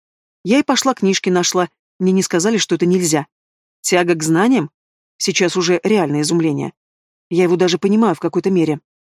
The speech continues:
Если это общество устроено по подобию того, что в моем мире, если вспомнить библиотеку в огромной твердыне, понятно, что чтением себя здесь развлекают разве что ученые-мужи. Простой люд занят крестьянскими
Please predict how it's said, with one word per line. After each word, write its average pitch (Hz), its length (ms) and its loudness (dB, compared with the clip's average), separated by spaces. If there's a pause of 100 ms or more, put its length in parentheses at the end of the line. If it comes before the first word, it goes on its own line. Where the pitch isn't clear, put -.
Если 240 360 0
это - 220 -2
общество - 400 -2
устроено 196 480 0
по - 100 -4
подобию 175 380 0
того, 180 260 -2
что 175 200 -2
в 156 40 -6
моем 170 240 2
мире, 196 400 2
если 180 260 -2
вспомнить 175 480 -4
библиотеку 165 680 -2
в 160 80 -4
огромной 165 400 0
твердыне, 196 540 -2 (420)
понятно, 226 400 0
что 190 200 -2
чтением 247 420 0
себя 180 240 0
здесь 170 320 0
развлекают 165 600 -2
разве 156 260 -2
что 165 220 -2
ученые-мужи. 160 840 -2 (440)
Простой 180 380 0
люд 196 160 0
занят 170 300 0
крестьянскими 175 800 -2